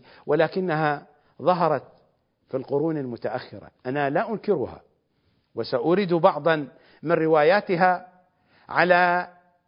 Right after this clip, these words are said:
سبيل إثراء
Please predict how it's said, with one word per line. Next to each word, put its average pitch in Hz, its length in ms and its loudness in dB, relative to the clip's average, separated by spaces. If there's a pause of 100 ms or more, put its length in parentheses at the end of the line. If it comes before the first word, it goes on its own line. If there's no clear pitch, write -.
(720)
سبيل 190 720 0 (2000)
إثراء 185 800 2